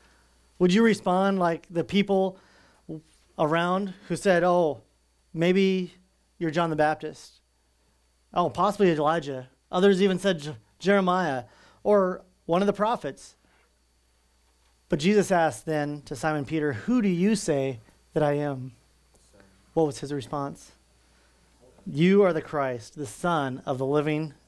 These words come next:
God." I hope that's also what God has revealed to you today through his word, that he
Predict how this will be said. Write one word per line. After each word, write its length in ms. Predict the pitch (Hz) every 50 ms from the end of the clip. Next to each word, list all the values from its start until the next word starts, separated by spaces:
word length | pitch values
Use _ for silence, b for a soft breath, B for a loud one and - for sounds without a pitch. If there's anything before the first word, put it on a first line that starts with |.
| - 147
God." 460 | 135 143 127 127 123 123 120 120 117 - B B B B B B B B B B B -
I 100 | 160 151
hope 180 | 170 185 170 -
that's 160 | 160 135 -
also 500 | 160 165 160 - - 143 131 135 139 135 - _ _
what 140 | - 170 156
God 160 | 170 170 170
has 100 | 170 156
revealed 300 | 165 160 156 185 180 160
to 100 | 147 151
you 220 | 156 175 202 202 170
today 320 | 156 147 151 147 151 143
through 220 | - - 175 160
his 120 | 151 143 139
word, 320 | 135 156 165 165 151 135
that 60 | -
he 460 | - - - 208 214 214 214 214 202